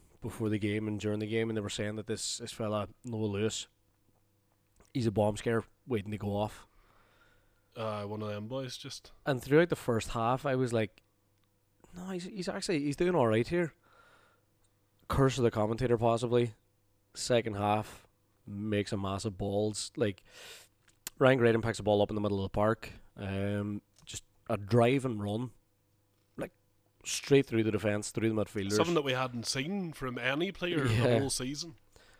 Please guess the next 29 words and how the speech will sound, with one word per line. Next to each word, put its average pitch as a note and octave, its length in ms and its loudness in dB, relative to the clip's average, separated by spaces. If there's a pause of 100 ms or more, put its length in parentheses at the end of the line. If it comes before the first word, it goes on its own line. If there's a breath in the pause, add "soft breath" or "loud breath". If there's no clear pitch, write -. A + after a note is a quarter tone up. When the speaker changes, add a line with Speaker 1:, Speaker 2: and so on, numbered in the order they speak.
Speaker 1:
Straight D#3+ 300 2
through C#3 120 6
the A#2 80 4
defence, G#2+ 320 2
through C#3 140 4
the C3 120 4
defenders, G2+ 420 2
knocks B2+ 220 4
the G2+ 60 -6
ball G2+ 200 2
into F#2+ 180 -4
the F#2 80 -4
box, - 560 2 (1040)
still G2+ 280 2
at F#2+ 100 2
his F#2+ 120 -2
feet, - 380 -4 (520 loud breath)
past A#2+ 380 4
Noah G2+ 200 0
Lewis, F#2+ 500 -2 (960)
and G#2 400 -4 (400)
he G#2+ 140 -2
leaves B2+ 400 0
a B2 40 0
leg G#2 320 0
out, F#2+ 300 -6 (640)
which - 440 -4
you A2+ 140 -4
just, G#2 340 -2